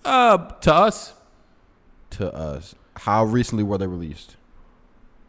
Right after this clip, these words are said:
Speaker 1: With, when all the other people were released.
Speaker 2: Mm,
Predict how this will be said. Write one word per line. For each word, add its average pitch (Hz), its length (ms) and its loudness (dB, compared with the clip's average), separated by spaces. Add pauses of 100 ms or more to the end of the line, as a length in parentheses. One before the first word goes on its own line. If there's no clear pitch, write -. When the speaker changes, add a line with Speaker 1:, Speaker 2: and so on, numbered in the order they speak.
(440)
Speaker 1:
With, 139 260 4
when 139 160 0
all 143 160 4
the 143 80 2
other 117 140 0
people 110 240 -6
were 107 120 -4
released. 98 420 -10 (380)
Speaker 2:
Mm, 67 340 -14